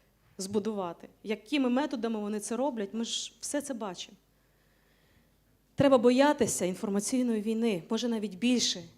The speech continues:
ніж тих патронів, що на Сході. Інформаційна війна, вона вже по всьому світу. Величезна кількість дезінформації, куплена за гроші, світ просто відверто вчать брехати. Хто? Кремль. Це їхні технології.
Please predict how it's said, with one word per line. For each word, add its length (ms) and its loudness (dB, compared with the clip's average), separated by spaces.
ніж 180 -4
тих 180 -2
патронів, 440 -2
що 160 -10
на 140 -6
Сході. 460 -10
Інформаційна 720 4
війна, 400 0
вона 180 -2
вже 120 -4
по 120 -12
всьому 300 -6
світу. 420 -8
Величезна 520 2
кількість 360 -6
дезінформації, 840 -2
куплена 440 -4
за 120 -4
гроші, 460 -2
світ 280 -4
просто 280 0
відверто 380 -4
вчать 260 -6
брехати. 480 -10
Хто? 240 -4
Кремль. 480 -2
Це 140 -4
їхні 220 -2
технології. 680 -6